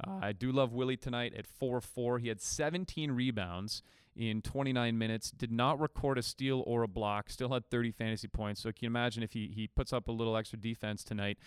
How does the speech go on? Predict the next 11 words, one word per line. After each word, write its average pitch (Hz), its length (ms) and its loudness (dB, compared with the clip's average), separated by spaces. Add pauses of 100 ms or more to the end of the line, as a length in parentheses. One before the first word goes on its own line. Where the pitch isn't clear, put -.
(240)
in 107 80 -2
addition 170 320 4
to 143 80 4
those 120 220 2
rebounds, 101 560 0 (320)
uh, 92 360 0
you 123 140 0
could 120 140 -4
be 113 120 0
seeing 113 280 -2
possible 110 400 -2